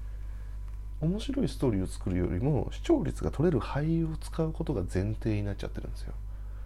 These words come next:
まあ、ジャニーズだったり、エーケービーだったりとか、まあ、その他諸々いますけど。で、そうすると、スト-、それに合わせて書いてくれる脚本家っていうのが、なかなかいなくなるんですよね。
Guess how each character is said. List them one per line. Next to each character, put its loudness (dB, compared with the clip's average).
ま 0
あ、 0
ジ 2
ャ 6
ニ 2
ー 0
ズ -4
だ -2
っ -2
た -2
り、 0
エ 6
ー 2
ケ 2
ー 4
ビ 2
ー -2
だ -2
っ -6
た -4
り -4
と -4
か、 -2
ま 0
あ、 0
そ 0
の 2
他 0
諸 0
々 0
い 0
ま 2
す -6
け -2
ど。 -4
で、 -4
そ 0
う -4
す 0
る 0
と、 4
ス -8
ト-、 2
そ 2
れ 6
に 0
合 -2
わ 0
せ -6
て -2
書 2
い 2
て -4
く -2
れ 0
る -4
脚 -2
本 0
家 -2
っ -6
て -4
い 2
う 0
の -2
が、 -4
な 4
か -2
な 2
か 0
い 4
な 4
く 2
な 6
る 0
ん -2
で -6
す -4
よ -4
ね。 -6